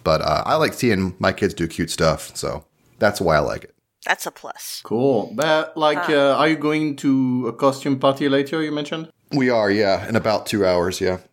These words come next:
Speaker 3: So is it just the kids getting dressed up or parents as well?
Speaker 1: I think I'm supposed to go in costume as well, yes.
Speaker 3: All right.
Speaker 1: But I don't have a mask or anything. It's really just
Speaker 3: Yeah.
Speaker 1: a shirt and a hoodie.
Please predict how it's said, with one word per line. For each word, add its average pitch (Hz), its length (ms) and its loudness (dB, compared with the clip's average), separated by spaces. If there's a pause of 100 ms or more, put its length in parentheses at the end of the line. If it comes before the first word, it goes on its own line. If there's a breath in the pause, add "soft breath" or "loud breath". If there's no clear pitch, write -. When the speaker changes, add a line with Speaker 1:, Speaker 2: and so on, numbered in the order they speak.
(260)
Speaker 3:
So 120 360 -2
is 139 140 0
it 143 120 -6
just 139 220 2
the 139 60 0
kids 180 420 0
getting 156 280 2
dressed 151 300 2
up 160 260 2
or 113 300 2
parents 127 400 0
as 110 120 -4
well? 127 380 0 (760)
Speaker 1:
I 110 140 4
think 120 260 2
I'm 113 120 4
supposed - 340 0
to 98 60 -4
go 90 160 2
in 82 80 -2
costume 76 480 -4
as 76 100 -10
well, 92 240 -6
yes. - 400 -10 (160)
Speaker 3:
All 104 140 -6
right. 92 200 -6 (140)
Speaker 1:
But 98 140 2
I - 20 2
don't 113 80 2
have 107 120 0
a 85 60 2
mask 82 400 0
or 80 60 -6
anything. 80 220 -10
It's 78 120 -10
really 110 180 2
just 277 120 2
Speaker 3:
Yeah. 294 80 2
Speaker 1:
a - 20 -2
shirt - 460 0
and 85 100 -4
a 85 60 0
hoodie. 82 360 0